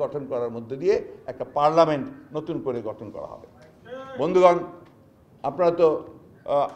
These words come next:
অনেক পণ্ডিত মানুষ আছেন, অনেক বিজ্ঞ মানুষ আছেন, এখানে আলেম উলেমারা আছেন, আপনারা অনেকেই আছেন যারা ছাত্রদেরকে আপনারা পড়ান, শেখান, সব শিক্ষা দেন। আপনাদের দায়িত্ব কিন্তু অনেক বেশি।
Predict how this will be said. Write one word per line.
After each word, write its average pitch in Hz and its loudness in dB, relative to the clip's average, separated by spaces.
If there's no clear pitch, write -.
অনেক 185 2
পণ্ডিত 170 -2
মানুষ 135 -4
আছেন, - -14
অনেক 143 -6
বিজ্ঞ 156 -2
মানুষ 170 2
আছেন, 123 -4
এখানে 123 -6
আলেম 160 4
উলেমারা 165 4
আছেন, 95 -12
আপনারা 165 2
অনেকেই 185 4
আছেন 180 -2
যারা 175 6
ছাত্রদেরকে 180 0
আপনারা 165 4
পড়ান, 160 6
শেখান, 165 0
সব 160 -4
শিক্ষা 160 -6
দেন। 90 -10
আপনাদের 190 4
দায়িত্ব 185 4
কিন্তু 175 -4
অনেক 185 -4
বেশি। - -14